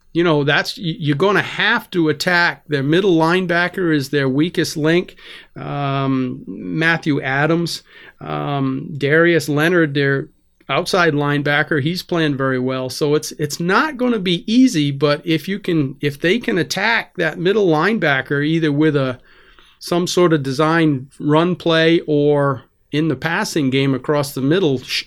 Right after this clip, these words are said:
you know, just, just in that area, then, you know, you could have some success. That's why if we can get Gesicki that you guys are so high on recently, uh, if he can,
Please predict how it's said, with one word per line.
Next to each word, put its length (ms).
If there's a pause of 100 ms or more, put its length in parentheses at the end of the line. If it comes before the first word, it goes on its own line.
you 80
know, 160
just, 400
just 280
in 180
that 320
area, 500
then, 400 (200)
you 100
know, 160
you 100
could 180
have 200
some 160
success. 580
That's 260
why 400 (460)
if 200
we 120
can 220
get 260
Gesicki 640
that 200
you 120
guys 340
are 120
so 260
high 320
on 280
recently, 760 (120)
uh, 320
if 200
he 120
can, 380